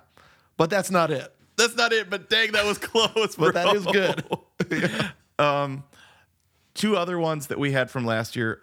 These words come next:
Speaker 2: polish and
Speaker 1: Right.
Speaker 2: finish. Uh,
Speaker 1: Polish.
Speaker 2: I was like,
Speaker 1: I think we were talking about how that could be
Speaker 2: Polish?
Speaker 1: Polish if you,
Speaker 2: Yeah, yeah.
Speaker 1: if you, <laughs> if you capitalize the P.
Speaker 2: Yep. So maybe we'll do Liliana, Isla, Aaron, and then Italian,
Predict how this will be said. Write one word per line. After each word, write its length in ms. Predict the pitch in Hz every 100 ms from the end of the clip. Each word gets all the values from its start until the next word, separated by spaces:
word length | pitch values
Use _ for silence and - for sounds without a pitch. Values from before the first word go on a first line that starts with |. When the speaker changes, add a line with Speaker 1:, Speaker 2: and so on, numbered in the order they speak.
| -
Speaker 2:
polish 720 | 123 117 127 139 - - - _ _ _ _ _ _ _ _ _ _ _ _ _ 117
and 260 | 113 101
Speaker 1:
Right. 140 | 127 127
Speaker 2:
finish. 640 | 110 120 143 - - - _ _ _ _ _ _ -
Uh, 300 | 104 95 95
Speaker 1:
Polish. 200 | 180 147
Speaker 2:
I 60 |
was 220 | 113 -
like, 160 | 226 208
Speaker 1:
I 40 |
think 180 | 151 190
we 80 | 170
were 60 | 160
talking 180 | 170
about 140 | 151 151
how 120 | 147
that 100 | 143
could 100 | 151
be 60 | 143 156
Speaker 2:
Polish? 40 | 135
Speaker 1:
Polish 480 | 143 135 147 135
if 160 | 143 131
you, 80 | 143
Speaker 2:
Yeah, 100 | 156
yeah. 260 | 135 117 - -
Speaker 1:
if 140 | 135
you, 160 | 151 147
<laughs> 40 | 214
if 120 | 143
you 100 | 156
capitalize 580 | 143 147 139 147 139 143
the 100 | 127
P. 340 | 135 143 143 156 _ _ _ -
Speaker 2:
Yep. 320 | 110 104 -
So 140 | -
maybe 180 | 123 139
we'll 100 | 160
do 300 | 139 120 101 - -
Liliana, 540 | 120 123 110 110 110 -
Isla, 460 | 101 101 101 104 _ _ -
Aaron, 280 | 101 95 90
and 120 | 98
then 120 | 95
Italian, 560 | - 92 90 92 87 87